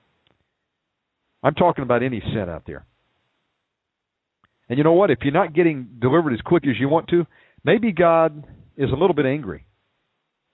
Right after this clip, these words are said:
You know, you will reap what you sow. Maybe he's gonna let you understand the wages of sin for a while.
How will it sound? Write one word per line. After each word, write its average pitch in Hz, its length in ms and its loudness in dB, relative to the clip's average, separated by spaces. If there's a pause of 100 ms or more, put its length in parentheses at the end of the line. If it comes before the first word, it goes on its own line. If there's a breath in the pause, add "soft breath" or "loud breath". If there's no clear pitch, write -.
You 113 100 -6
know, 110 40 0
you 127 160 -2
will 180 200 2
reap 156 200 0
what 139 140 -2
you 139 160 -4
sow. 165 260 -4
Maybe 170 240 -2
he's 180 120 -4
gonna 160 180 -4
let 160 160 0
you 143 220 -2 (260 soft breath)
understand 147 760 0 (960)
the 113 60 4
wages 139 400 2
of 139 160 0
sin 180 240 -2 (380)
for 120 80 4
a 110 40 6
while. 101 320 2